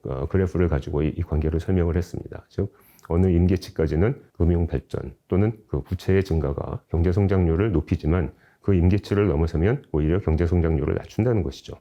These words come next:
그래서, 어, 많은 학자들이 그 임계치가 몇 퍼센트냐를 또 얘기를 하게 되는데요. 지디피 대비 가계부채 비율로 보자면 보통 팔십 에서 한 백 퍼센트 정도를 얘기를 하게 됩니다. 그래서 지금 현재 지디피 대비 가계부채 비율이 백 퍼센트가 넘죠.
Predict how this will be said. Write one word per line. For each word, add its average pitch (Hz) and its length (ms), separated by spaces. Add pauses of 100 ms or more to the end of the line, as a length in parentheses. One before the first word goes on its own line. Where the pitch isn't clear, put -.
그래서, 98 420 (200)
어, 76 120
많은 82 300
학자들이 85 760 (120)
그 92 100
임계치가 92 680
몇 80 140
퍼센트냐를 98 720
또 71 180
얘기를 82 300
하게 110 160
되는데요. 73 540
지디피 90 380
대비 87 300
가계부채 95 580
비율로 80 360
보자면 73 540 (100)
보통 101 360
팔십 - 340
에서 90 200
한 85 100
백 - 160
퍼센트 82 340
정도를 78 380
얘기를 73 300
하게 107 140
됩니다. - 440
그래서 80 440
지금 92 260
현재 101 380 (140)
지디피 78 380
대비 82 180
가계부채 80 480
비율이 71 380
백 - 180
퍼센트가 90 380
넘죠. - 540